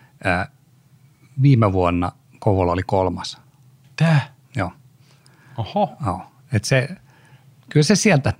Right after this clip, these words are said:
Speaker 1: tulee, mut se vähän vaatii niinku riehumista, ettei se tule ihan itseksi.
Speaker 2: Muistan, oliko se kaksituhatta kuusitoista, kun te julistaudutte valtioksi?
Speaker 1: Joo,
Speaker 2: Laku
Speaker 1: tietysti. The
Speaker 2: valtio.
Speaker 1: Republic of Licorice.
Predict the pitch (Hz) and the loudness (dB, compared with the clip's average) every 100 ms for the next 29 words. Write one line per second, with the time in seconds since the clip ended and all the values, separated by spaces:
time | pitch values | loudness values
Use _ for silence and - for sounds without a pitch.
0 | - 143 127 107 95 98 143 156 175 180 | 0 4 4 4 2 2 2 2 4 4
1 | 139 123 113 113 113 123 - _ _ - | 2 2 2 2 0 -4 -10 _ _ -10
2 | - 123 127 90 87 90 - 95 - 120 | -2 2 2 0 -2 -6 -6 -4 -2 0
3 | 117 117 120 113 98 90 - - - _ | 0 0 0 0 0 -2 -10 -14 -16 _
4 | _ - 120 117 - 107 107 107 117 113 | _ -4 -2 -2 -2 -4 -4 -4 -4 -4
5 | - - - - - - - _ - 175 | -8 -18 -16 -18 -18 -20 -20 _ -4 -4
6 | - - 139 - - 190 160 117 - - | -2 0 -2 -2 -6 -2 0 0 -2 -2
7 | 120 113 95 104 92 92 104 107 107 104 | 2 2 0 -6 -8 -6 -4 -4 -2 -4
8 | - 107 98 98 - 104 117 156 117 87 | -4 -4 -4 -6 -8 -6 0 2 2 -2
9 | - - - - - - - - 143 139 | -10 -20 -20 -12 -10 -10 -12 -4 -2 2
10 | 160 101 107 98 - - 117 113 117 139 | 0 0 -4 -6 -10 -20 -8 0 2 4
11 | 127 131 123 107 95 95 - 107 104 - | 2 2 2 -2 -2 -6 -2 0 0 -2
12 | 95 104 - | -6 -6 -8